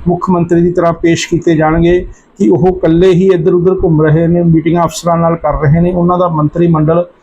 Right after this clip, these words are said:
ਕੋਈ ਹੋਰ ਚਲਾ ਰਿਹਾ ਹੈ, ਉਹਦੀ ਰਿਵਿਊ ਕੋਈ ਹੋਰ ਕਰ ਰਿਹਾ ਹੈ, ਟਾਰਗੇਟ ਕੋਈ ਹੋਰ ਸੈੱਟ ਕਰ ਰਿਹਾ ਹੈ ਤੇ ਉਸ ਮੀਟਿੰਗ ਦੇ ਵਿੱਚ ਉਹ ਸ਼ਾਮਿਲ ਵੀ ਨਹੀਂ ਹੁੰਦੇ।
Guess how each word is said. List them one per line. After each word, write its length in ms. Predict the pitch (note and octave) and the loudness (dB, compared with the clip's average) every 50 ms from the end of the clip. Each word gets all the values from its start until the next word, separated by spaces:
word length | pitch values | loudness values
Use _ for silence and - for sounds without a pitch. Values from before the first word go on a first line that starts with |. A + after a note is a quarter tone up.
| _ _ - | _ _ 0
ਕੋਈ 120 | F#3 F#3+ | 0 0
ਹੋਰ 300 | F#3 F#3 - E3 F3 F#3+ | 2 2 2 2 2 2
ਚਲਾ 320 | F3+ F#3 G3 F#3 E3+ E3+ E3 | 2 2 2 2 2 2 2
ਰਿਹਾ 200 | F3 F3 E3+ E3+ | 2 2 2 2
ਹੈ, 140 | D#3+ F3 F3+ | 0 0 0
ਉਹਦੀ 220 | F#3+ F3+ F#3 F#3+ | 0 0 0 0
ਰਿਵਿਊ 280 | F3 D3+ D3+ E3+ F#3 F#3+ | 0 2 2 0 0 0
ਕੋਈ 200 | - - F3 C#3 | 0 0 0 2
ਹੋਰ 220 | D3+ D#3+ E3 E3+ | 2 0 0 0
ਕਰ 180 | - - E3 D#3+ | 0 -2 -2 0
ਰਿਹਾ 160 | E3 E3+ E3 | 0 0 0
ਹੈ, 140 | D#3 E3+ E3+ | 0 -2 -2
ਟਾਰਗੇਟ 460 | E3+ - D#3+ D#3 D#3 D#3+ E3 F3+ F3 | -2 0 0 0 0 -2 -4 -4 -2
ਕੋਈ 160 | - F3+ E3+ | 0 0 0
ਹੋਰ 220 | C3+ D#3 D#3+ E3+ | 2 0 0 -2
ਸੈੱਟ 240 | - - F3 D#3+ - | -2 -4 -4 -4 -4
ਕਰ 200 | - E3+ D3 C#3+ | -4 -4 -4 -2
ਰਿਹਾ 180 | D3 E3 E3+ D#3+ | 0 0 0 0
ਹੈ 260 | D3 D3+ D#3+ - - - - - - - | 0 -2 -4 -6 -8 -6 -2 0 0 2
ਤੇ 60 | - | 2
ਉਸ 320 | - F3+ G3 G3 F#3+ - | 2 2 2 2 0 0
ਮੀਟਿੰਗ 300 | F#3+ F3+ E3+ F#3+ F#3+ F#3 | -2 0 0 0 0 2
ਦੇ 60 | F3+ F#3 | 2 0
ਵਿੱਚ 200 | F3+ - - G3+ | 0 0 -2 -2
ਉਹ 40 | |
ਸ਼ਾਮਿਲ 500 | F#3+ - - E3+ D#3 D#3 F3 F#3+ G3 G3 | -2 -2 -2 -2 0 0 2 2 2 2
ਵੀ 80 | G3 G#3 | 2 2
ਨਹੀਂ 120 | G3+ F#3 | 0 0
ਹੁੰਦੇ। 240 | D3+ D3 C3+ C3 C#3+ | 0 0 0 -2 -6